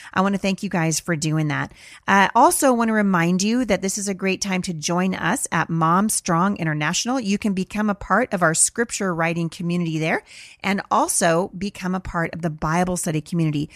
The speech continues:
We have a passion and are absolutely committed to seeing you guys rightly divide God's word, to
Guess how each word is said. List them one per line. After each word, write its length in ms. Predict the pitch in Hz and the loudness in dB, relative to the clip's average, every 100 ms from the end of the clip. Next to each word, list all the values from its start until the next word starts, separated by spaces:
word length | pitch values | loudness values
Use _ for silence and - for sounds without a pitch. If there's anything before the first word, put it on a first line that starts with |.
| - - - | -18 -20 -4
We 220 | 185 233 | 0 2
have 180 | 247 262 | 0 -2
a 80 | 269 | -4
passion 640 | - 160 160 - 170 165 165 | -4 -4 -2 0 0 0 -2
and 280 | - 165 160 - | -4 -4 -2 0
are 200 | 160 - | 0 0
absolutely 520 | 185 208 208 214 - | -2 -2 -2 -4 -4
committed 520 | 190 180 156 143 147 - | -6 -4 -4 -4 -6 -4
to 140 | 165 | -4
seeing 440 | - - 233 262 | -4 -2 -2 0
you 140 | 233 180 | 0 -2
guys 440 | 165 151 156 151 - - - - | -4 -2 -2 -4 -8 -20 -20 -12
rightly 500 | 175 180 190 - 240 | 0 2 2 0 -2
divide 460 | 220 190 170 160 160 | -2 0 0 0 -2
God's 320 | 156 147 - | -4 -4 -4
word, 220 | 151 139 | -4 -2
to 180 | - | -4